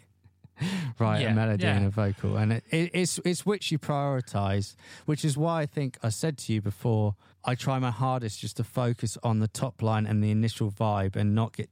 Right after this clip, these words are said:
Speaker 1: too into production. So then when I want to elevate it, whether it's, "Oh, actually, this is a bit slow, I need to speed it up," I haven't, like, made the final version. Um,
Speaker 2: Yeah.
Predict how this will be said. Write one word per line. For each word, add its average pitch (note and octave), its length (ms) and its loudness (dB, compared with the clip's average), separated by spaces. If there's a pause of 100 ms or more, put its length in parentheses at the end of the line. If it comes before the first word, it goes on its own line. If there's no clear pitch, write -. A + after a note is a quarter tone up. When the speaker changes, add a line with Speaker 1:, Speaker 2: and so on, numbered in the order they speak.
Speaker 1:
too A#2+ 300 0
into A2 260 0
production. C3 720 -2 (380)
So - 160 0
then B2 340 2
when C3 220 0
I C3 80 0
want A#2+ 280 -2
to - 100 -10 (100)
elevate G#2+ 600 0
it, G#2 220 0 (320)
whether A#2 340 2
it's, A#2 300 -4 (100)
"Oh, A2 300 2 (460)
actually, A#2 540 -2 (320)
this B2 200 0
is A#2 100 0
a A2 60 0
bit A2+ 220 -2
slow, A2+ 300 0
I G#2 80 2
need G#2 180 0
to - 100 -6
speed G#2+ 340 -2
it G#2+ 100 -2
up," A2+ 260 -2 (520)
I A#2 120 -2
haven't, A#2+ 500 -2
like, A2 260 -2
made A2+ 280 0
the G#2+ 80 -2
final A2+ 600 2
version. G2+ 680 0 (440)
Um, G2+ 440 4
Speaker 2:
Yeah. G2 160 -2